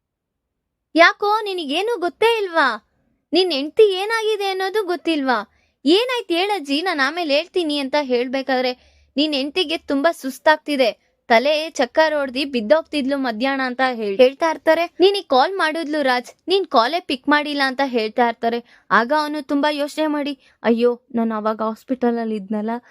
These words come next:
ಅಂತ ಅವನು ಸಹ ಯೋಚನೆ ಮಾಡ್ತಾ ಇರ್ತಾನೆ. ಆಗ "ಸರಿ ಬಿಡು ರಾಜ್, ಈಗ ನೆಮ್ಮದಿಯಾಗಿ ಊಟ ಮಾಡು" ಅಂತ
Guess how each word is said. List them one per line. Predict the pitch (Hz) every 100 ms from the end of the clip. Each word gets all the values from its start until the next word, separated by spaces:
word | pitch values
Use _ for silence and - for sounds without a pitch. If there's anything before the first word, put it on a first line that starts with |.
| - - -
ಅಂತ | 359
ಅವನು | 349 349
ಸಹ | 392 370 349 349 _ _ _ _ 240
ಯೋಚನೆ | 269 311 302
ಮಾಡ್ತಾ | 277 269 277
ಇರ್ತಾನೆ. | 262 262 262 262 - _ _
ಆಗ | 262 269 -
"ಸರಿ | - 262 277
ಬಿಡು | 349 320 330
ರಾಜ್, | 330 302 - _ _
ಈಗ | 370 381
ನೆಮ್ಮದಿಯಾಗಿ | 330 277 320 427 330
ಊಟ | 330 403
ಮಾಡು" | 392 370 349
ಅಂತ | 349 320